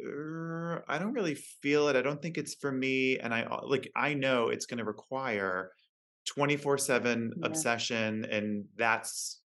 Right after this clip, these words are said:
Speaker 1: and if it doesn't, you don't have the energy. Like, so I've said no to a bunch of stuff because you, if you're not feeling it, you will be punished later.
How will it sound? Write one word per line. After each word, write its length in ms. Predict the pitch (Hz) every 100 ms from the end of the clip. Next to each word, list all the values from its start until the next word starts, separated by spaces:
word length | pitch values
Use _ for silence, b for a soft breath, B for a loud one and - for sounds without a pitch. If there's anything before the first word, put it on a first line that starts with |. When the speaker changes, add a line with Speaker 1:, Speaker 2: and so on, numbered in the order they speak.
| _ 139
Speaker 1:
and 120 | 131
if 100 | 127
it 200 | 104 98
doesn't, 460 | 120 127 180 196 123
you 80 |
don't 120 | 120 117
have 100 | 110
the 60 |
energy. 240 | 110 107 -
Like, 240 | 120 -
so 160 | - 139
I've 100 | 143
said 200 | 202 151
no 200 | 120 165
to 100 | 165
a 60 |
bunch 240 | 104 104 104
of 80 | 101
stuff 200 | 107 101
because 360 | 117 110 107 98
you, 120 | 107 -
if 120 | 117
you're 80 | 123
not 180 | 131 -
feeling 300 | 127 123 107
it, 200 | 101 104 b b _ _
you 260 | 104 120 120
will 520 | 117 113 107 104 - _ _
be 100 | 120
punished 480 | 117 - 104 95 -
later. 340 | - - -